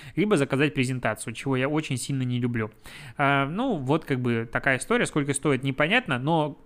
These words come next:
в целом, насколько этот сервис может экономить количество времени внутри компании, это просто безумное количество.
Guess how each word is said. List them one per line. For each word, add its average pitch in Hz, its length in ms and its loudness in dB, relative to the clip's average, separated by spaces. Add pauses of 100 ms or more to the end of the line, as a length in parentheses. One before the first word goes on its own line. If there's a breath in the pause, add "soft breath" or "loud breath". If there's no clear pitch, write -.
(220)
в - 140 -16
целом, 185 420 4
насколько 151 480 2
этот 131 500 0
сервис 156 460 0
может 135 320 0
экономить 135 440 -2
количество 135 580 0
времени 123 480 2
внутри 127 360 0
компании, 147 540 0
это 113 180 -6 (220)
просто 123 400 -2 (380 loud breath)
безумное 131 560 2
количество. 104 560 -6